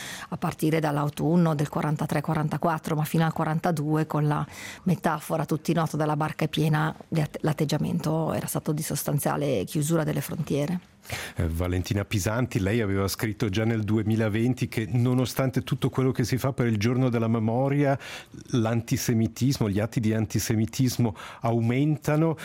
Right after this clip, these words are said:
Speaker 2: Eh, cosa vuol dire? Che, che bisogna cambiare qualcosa nel modo di, di curare questa memoria o,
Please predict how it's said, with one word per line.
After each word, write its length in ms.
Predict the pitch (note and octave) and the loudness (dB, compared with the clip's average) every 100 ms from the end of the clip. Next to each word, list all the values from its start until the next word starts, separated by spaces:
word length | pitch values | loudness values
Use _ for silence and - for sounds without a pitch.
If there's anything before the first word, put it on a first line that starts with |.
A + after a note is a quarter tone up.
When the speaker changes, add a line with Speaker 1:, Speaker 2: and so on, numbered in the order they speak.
| - | -6
Speaker 2:
Eh, 120 | B2 - - _ - | -6 -6 -14 _ -6
cosa 240 | A2 G#2+ | -2 2
vuol 140 | A#2+ | 2
dire? 180 | B2+ A2+ | 2 0
Che, 220 | - A#2 - - - _ _ _ | -2 -4 -6 -20 -20 _ _ _
che 140 | - D3+ | -2 0
bisogna 440 | C3+ B2 C#3+ C#3 | 2 2 2 2
cambiare 560 | - C#3 B2+ B2+ C3+ C3+ | 0 0 2 2 2 0
qualcosa 720 | C3 A2 - C3 A#2+ D3+ D3 | 0 -2 -2 0 2 2 4
nel 200 | A#2+ G#2+ | 4 4
modo 320 | G#2 A2+ A2+ | 2 2 0
di, 400 | G2 F#2 F#2 F2 D#2+ - - - - - - - _ - - | 0 2 2 0 -2 -12 -20 -20 -20 -20 -20 -20 _ -20 -6
di 160 | A#2+ A#2 - | -4 -4 -8
curare 600 | - B2 A2 A#2+ C#3 A2+ | 0 0 2 0 0 -2
questa 340 | - G#2 - | -2 -2 0
memoria 840 | A2 A#2 A#2 C3 E3+ F#3+ G3 G3 - - | 2 2 2 2 2 2 2 0 -2 -6
o, 160 | B2 | -6